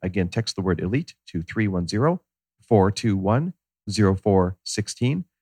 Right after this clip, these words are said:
or just go to for the love of money dot com forward slash mastermind. Check out all the deets there.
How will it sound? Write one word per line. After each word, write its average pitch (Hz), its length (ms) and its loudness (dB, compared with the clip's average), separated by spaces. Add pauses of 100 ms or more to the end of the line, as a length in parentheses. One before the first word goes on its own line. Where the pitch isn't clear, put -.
(200)
or 170 220 8
just 156 220 -6
go 131 120 4
to 92 240 -4 (100)
for 143 140 4
the 151 120 0
love 120 200 0
of 101 80 2
money 90 320 -2
dot - 240 0
com 92 320 0 (140)
forward 117 260 2
slash 87 380 0
mastermind. 90 500 -2
Check 143 220 0
out 139 100 4
all 120 120 6
the 104 100 0
deets 117 300 -2
there. 92 320 2